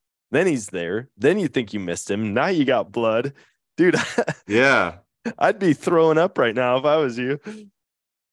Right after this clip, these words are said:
Speaker 2: Oh, this, it was, it was, and I'm, I'm like, I'm fa-, a fairly negative hunter to begin with.
Speaker 1: Yeah.
Speaker 2: You know? And now it's the biggest buck of my life.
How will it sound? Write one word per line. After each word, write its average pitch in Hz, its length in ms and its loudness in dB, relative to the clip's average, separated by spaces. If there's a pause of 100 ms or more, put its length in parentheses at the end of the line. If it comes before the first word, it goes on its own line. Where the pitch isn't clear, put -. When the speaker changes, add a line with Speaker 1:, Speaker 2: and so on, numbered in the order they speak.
(280)
Speaker 2:
Oh, 175 240 2
this, 127 220 -4 (100)
it 143 100 0
was, 131 160 -2
it 123 40 -4
was, 117 300 -10 (420)
and 113 120 -8
I'm, 127 160 -6
I'm 113 320 -12
like, 110 240 -10 (160)
I'm 185 200 -14
fa-, - 300 -10
a 95 80 -6
fairly 101 380 -6
negative 87 460 -10
hunter 80 600 -12
to 90 100 -18
begin 76 280 -12
with. 64 200 -18 (180)
Speaker 1:
Yeah. 90 200 -4
Speaker 2:
You 87 80 -6
know? 76 280 -10 (800)
And 98 100 -8
now 101 200 0
it's 90 120 -6
the 87 80 -12
biggest 80 320 -8
buck 73 180 -10
of 73 60 -16
my 69 100 -12
life. 62 340 -14